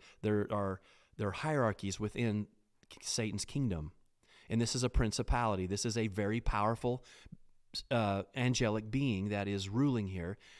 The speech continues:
And that angel was able to get set free. But he says, "Michael, your angel came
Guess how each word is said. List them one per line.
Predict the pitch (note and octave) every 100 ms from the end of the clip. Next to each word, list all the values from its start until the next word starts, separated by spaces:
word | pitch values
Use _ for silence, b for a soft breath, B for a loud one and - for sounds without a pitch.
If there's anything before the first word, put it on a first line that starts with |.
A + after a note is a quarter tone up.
| B
And | - G2+
that | A#2+
angel | C3+ A#2 A2+ A2
was | A2 G#2+
able | G#2+ A2 G#2+
to | -
get | G#2 G2
set | - -
free. | D#3 D3+
But | A2+
he |
says, | A2 A2 A2
"Michael, | A#2 G3 - G2
your | G#2 E3 D#3
angel | A#2+ E3 G2 F#2
came | - D#3+ A#2 G#2